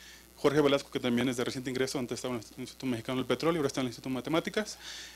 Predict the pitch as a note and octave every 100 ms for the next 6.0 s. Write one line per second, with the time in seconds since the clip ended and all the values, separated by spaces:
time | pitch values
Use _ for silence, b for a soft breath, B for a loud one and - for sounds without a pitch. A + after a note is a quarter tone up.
0 | B C#3+ C3+ C3+ B2 C#3 C3 C#3 C3+ C3
1 | B2+ C#3 C#3 D3+ D3+ C#3 D#3 D#3 D#3 D#3
2 | B B B - C#3 C#3 B2+ B2 E3+ D#3+
3 | D#3+ D#3+ D3+ C3 C#3 D3 - C3 C3+ C#3
4 | C#3 B2+ A#2 A#2 C#3+ - C3 C3+ D3+ D3+
5 | D3 - D3+ D3 B2+ A#2+ C#3+ D3 D3